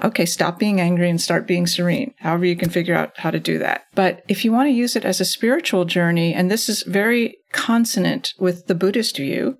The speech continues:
in the Vajrayana tradition in any case, that within each afflictive emotion,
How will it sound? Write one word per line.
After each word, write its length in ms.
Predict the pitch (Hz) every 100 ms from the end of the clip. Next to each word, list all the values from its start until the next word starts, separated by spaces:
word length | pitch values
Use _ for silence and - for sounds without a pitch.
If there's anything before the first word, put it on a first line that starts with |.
| _ -
in 300 | 175 175 -
the 60 | 165
Vajrayana 560 | 160 170 165 156 156
tradition 520 | 160 170 175 - 208
in 100 | -
any 160 | - -
case, 400 | - 185 214 - - - - - - -
that 340 | 202 185 - _
within 400 | 196 202 247 262
each 440 | 254 233 254 - -
afflictive 500 | 180 - 226 226 196
emotion, 840 | - 180 185 196 - 170 165 175